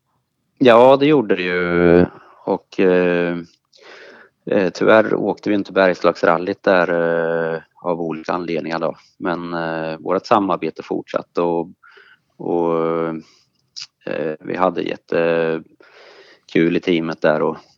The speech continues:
eh, och så Snorrally blev våran, våran, eh, första tävling där då.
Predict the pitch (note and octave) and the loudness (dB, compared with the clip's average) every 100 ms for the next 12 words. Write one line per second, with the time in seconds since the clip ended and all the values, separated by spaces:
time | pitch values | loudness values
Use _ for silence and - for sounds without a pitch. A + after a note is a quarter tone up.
0 | - - G2+ E2+ D#2+ D#2+ D#2 D#2 _ _ | -20 -10 -6 -6 -6 -10 -14 -18 _ _
1 | _ _ _ _ _ _ - _ _ - | _ _ _ _ _ _ -20 _ _ -12
2 | E2 _ - G2 - _ - - F2+ E2+ | -12 _ -20 -20 -20 _ -20 -8 -6 -4
3 | G2+ F2+ F2 E2 E2+ F2 E2+ E2 E2+ D#2 | -4 -2 0 0 -2 -6 -4 -4 -4 -4
4 | D#2+ D2+ _ _ _ _ - _ _ _ | -6 -10 _ _ _ _ -20 _ _ _
5 | _ - F#2 D#2 D#2 D#2 D#2+ D#2+ D#2+ D#2+ | _ -8 -4 -2 -2 -4 -6 -6 -6 -6
6 | - D#2+ - - D#2+ D2 D#2 D2+ - | -6 -6 -6 -2 -2 -2 -6 -4 -4